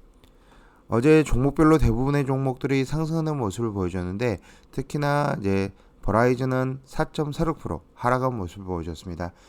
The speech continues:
어, 어닝 미스의 영향이 컸다라고 봐주시면 되고요. 장전에 실적 발표를 했으나 이피에스는 기대치 충족, 매출 또한 기대치 충족, 총 무선 서비스 매출 전년 대비 십 프로 증가, 증가,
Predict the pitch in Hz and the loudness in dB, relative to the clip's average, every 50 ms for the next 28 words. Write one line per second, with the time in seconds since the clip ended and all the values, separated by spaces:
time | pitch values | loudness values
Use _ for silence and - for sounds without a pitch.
0 | - _ _ - - 90 87 82 87 92 104 123 135 143 143 139 135 127 104 90 | -20 _ _ -10 -8 -6 -6 -4 -2 -2 -2 0 -2 -2 -4 -4 -4 -4 -4 -6
1 | 80 - - - 147 139 107 85 - - 85 87 92 95 95 98 104 101 - - | -6 -8 -8 -4 -2 -2 -2 -4 -6 -8 -8 -6 -4 -4 -4 -4 -6 -8 -8 -8
2 | 131 127 - 147 131 123 120 120 127 117 107 95 90 87 - 110 107 92 87 76 | -10 -8 -6 -4 -4 -4 -4 -4 -2 -2 -4 -4 -6 -8 -10 -10 -8 -8 -8 -8
3 | 69 82 76 - - - - _ _ - - - 104 113 120 117 120 117 120 120 | -8 -10 -12 -12 -16 -20 -20 _ _ -10 -6 -4 -4 -2 -2 -2 -4 -4 -4 -6
4 | - - 156 151 143 170 156 - - 113 95 85 - - 104 101 104 101 110 135 | -6 -6 -8 -6 -6 -8 -8 -8 -6 -8 -8 -6 -6 -6 -6 -4 -4 -4 -6 -6
5 | 139 - - 117 92 80 82 85 85 80 - _ - - _ _ - - 95 92 | -8 -8 -8 -8 -8 -6 -6 -6 -8 -8 -12 _ -20 -20 _ _ -10 -8 -8 -8
6 | - - 131 120 120 - - 123 123 123 123 123 127 127 _ _ _ _ _ - | -4 -4 -2 -2 -4 -4 -8 -8 -6 -6 -6 -6 -8 -10 _ _ _ _ _ -10
7 | - 92 98 104 104 - - - - - - 147 143 - - 76 - _ _ _ | -8 -4 -4 -4 -6 -8 -14 -18 -16 -12 -10 -10 -8 -8 -10 -12 -14 _ _ _
8 | _ _ - 87 87 85 - - - 117 110 - - 123 110 92 80 - - - | _ _ -8 -8 -8 -8 -8 -8 -8 -8 -6 -4 -4 -4 -4 -4 -6 -10 -12 -8
9 | - 92 95 90 - - - - - 107 101 90 85 82 87 107 131 - - - | -6 -4 -4 -6 -6 -12 -20 -16 -12 -10 -8 -6 -6 -4 -6 -6 -8 -10 -18 -20
10 | - _ _ _ - - 147 147 147 139 117 98 92 120 123 123 123 123 - - | -20 _ _ _ -8 -6 -6 -6 -6 -6 -6 -6 -4 -4 -4 -4 -4 -6 -6 -6
11 | 135 135 135 127 135 131 110 87 82 - - - 113 110 101 - 92 90 92 92 | -4 -4 -4 -6 -6 -6 -6 -6 -8 -8 -10 -8 -8 -6 -6 -8 -8 -8 -8 -6
12 | 87 87 87 104 127 139 143 - - - _ _ _ _ - - 147 131 - - | -6 -6 -6 -4 -6 -6 -8 -12 -20 -20 _ _ _ _ -12 -10 -10 -10 -8 -6
13 | 135 143 139 120 113 98 87 85 87 87 - _ _ - - 101 95 98 87 85 | -4 -2 -2 -2 -4 -6 -8 -8 -10 -12 -12 _ _ -12 -8 -6 -4 -4 -4 -4
14 | 78 78 92 127 | -6 -4 -6 -8